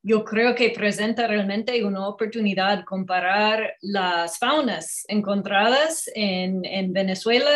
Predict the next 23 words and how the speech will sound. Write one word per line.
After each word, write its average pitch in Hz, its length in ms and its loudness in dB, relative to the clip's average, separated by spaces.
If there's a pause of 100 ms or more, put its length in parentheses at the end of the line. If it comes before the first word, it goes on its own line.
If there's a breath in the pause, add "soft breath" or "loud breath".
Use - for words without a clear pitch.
(180)
y 196 120 -2
aquí 196 200 -2
en 214 140 -2
California, 196 680 0
porque 190 680 0 (680 soft breath)
teniendo 240 460 6 (180)
estos 247 720 0
sitios 294 420 -4
tan, 226 440 0
tan, 214 500 0
tan 214 260 -2
ricas, 196 460 -2
tan 190 180 -2
llenas 220 320 -2
de 220 140 0
fósiles, 240 640 -2
de 208 160 0
varias 233 480 2
especies 220 600 -2
de 175 100 -2
plantas 208 460 -2
y 180 80 -4
animales, 220 800 0